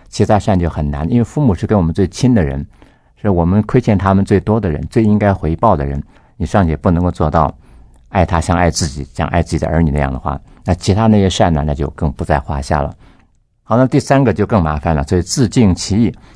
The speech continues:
我们随时保持心地的这个清净啊，就是心思意念的干净啊。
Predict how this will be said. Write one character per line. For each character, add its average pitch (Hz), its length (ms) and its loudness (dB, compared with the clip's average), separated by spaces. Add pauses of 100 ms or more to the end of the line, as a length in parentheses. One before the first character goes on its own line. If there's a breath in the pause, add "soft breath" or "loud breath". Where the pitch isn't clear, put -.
(140 soft breath)
我 - 80 -4
们 104 100 2
随 208 160 0
时 - 140 -4
保 85 240 0
持 95 240 -2
心 110 380 0
地 107 180 2
的 76 200 -2
这 85 120 -8
个 78 240 -4 (340 soft breath)
清 120 300 4
净 110 260 2
啊， 71 200 -2
就 - 120 -8
是 - 240 -6 (340 soft breath)
心 107 200 2
思 101 160 -2
意 110 140 0
念 104 180 4
的 78 60 -2
干 98 220 2
净 87 200 -2
啊。 67 180 -8